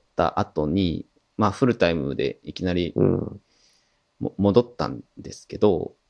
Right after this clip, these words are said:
Speaker 1: ちょっとやっぱり僕はこう、た-、短時間勤務っていう制度もあるにはあるんで、
Speaker 2: うんうんうんうん。
Speaker 1: あの、ちょっとそれも取りたいなっていうふうに、
Speaker 2: うんうん。
Speaker 1: さりげなくこう、まあ、上司に相談した時に、
Speaker 2: うん。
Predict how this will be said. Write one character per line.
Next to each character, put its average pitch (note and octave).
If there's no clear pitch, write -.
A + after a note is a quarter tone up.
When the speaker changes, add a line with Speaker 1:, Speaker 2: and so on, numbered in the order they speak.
Speaker 1:
ち -
ょ D#3+
っ -
と -
や F#2+
っ -
ぱ A#2
り E2
僕 G2
は G2+
こ -
う、 -
た-、 -
短 D#3
時 -
間 C#3+
勤 C#3
務 E2
っ -
て -
い -
う D2
制 F2
度 C#2
も -
あ A2+
る E2
に D2
は D2+
あ -
る G#2+
ん G2
で、 E2+
Speaker 2:
う -
ん -
う F#2+
ん -
う -
ん F2+
う -
ん。 F2+
Speaker 1:
あ E2+
の、 -
ち -
ょ B2
っ -
と F2
そ G#2+
れ F#2+
も F#2+
取 A2+
り -
た A#2+
い F2+
な D#2
っ -
て -
い A#2+
う A2
ふ G#2
う -
に、 G#2
Speaker 2:
う G#2
ん G#2
う -
ん。 G2+
Speaker 1:
さ G2+
り G2+
げ G#2
な G2+
く -
こ -
う、 -
ま D2
あ、 G2+
上 F#2+
司 -
に B1+
相 E2
談 D#2
し -
た C#2
時 -
に、 G#2+
Speaker 2:
う G#2+
ん。 G2